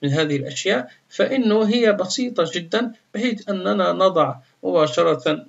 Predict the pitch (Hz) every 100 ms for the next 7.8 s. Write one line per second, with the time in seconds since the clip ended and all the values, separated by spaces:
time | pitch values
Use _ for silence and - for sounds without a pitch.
0 | _ 156 143 139 131 131 135 - - 196
1 | 196 151 139 - 127 135 175 190 233 -
2 | _ _ - 311 233 185 165 165 185 196
3 | - 170 165 139 139 135 - 165 202 202
4 | - - _ _ 247 - 160 147 143 156
5 | 151 139 131 131 127 123 131 139 139 127
6 | 127 131 123 123 123 120 131 - 147 -
7 | 139 131 120 120 123 135 131 131